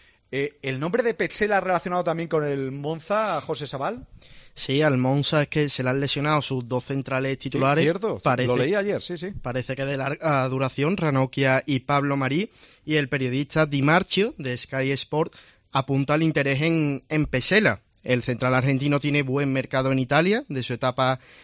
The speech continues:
Speaker 2: en la Fiorentina, y Alessio Lento, de Calciomercato, va más allá y dice que, que Pesela vería con buenos ojos volver a la, a la Serie A. El central argentino tiene contrato con el Betis hasta dos mil veinticinco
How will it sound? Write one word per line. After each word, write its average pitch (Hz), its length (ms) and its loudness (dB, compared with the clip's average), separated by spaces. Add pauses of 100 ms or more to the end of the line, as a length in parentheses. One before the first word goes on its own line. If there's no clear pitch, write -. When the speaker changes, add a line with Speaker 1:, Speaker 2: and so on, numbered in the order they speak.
(120)
Speaker 2:
en 151 180 2
la 147 120 4
Fiorentina, 156 720 2
y 139 480 2
Alessio 139 460 2
Lento, 165 360 2
de 151 140 2
Calciomercato, 151 840 0 (360)
va 135 120 2
más 156 160 2
allá 160 260 2
y 160 40 4
dice 151 260 0
que, 135 520 2
que 131 140 0
Pesela 135 460 0
vería 147 280 4
con 147 200 0
buenos 147 380 0 (160)
ojos 147 360 4
volver 135 360 2
a 139 60 4
la, 139 300 4 (340)
a 135 100 0
la 135 100 4
Serie 135 340 2
A. 165 180 8 (140)
El 113 560 -4
central 117 340 -4
argentino 131 400 0
tiene 139 220 0
contrato 143 400 2
con 120 120 -4
el 113 100 -4
Betis 135 260 -4
hasta 120 180 -6
dos 113 160 -6
mil 135 200 -4
veinticinco 156 640 -2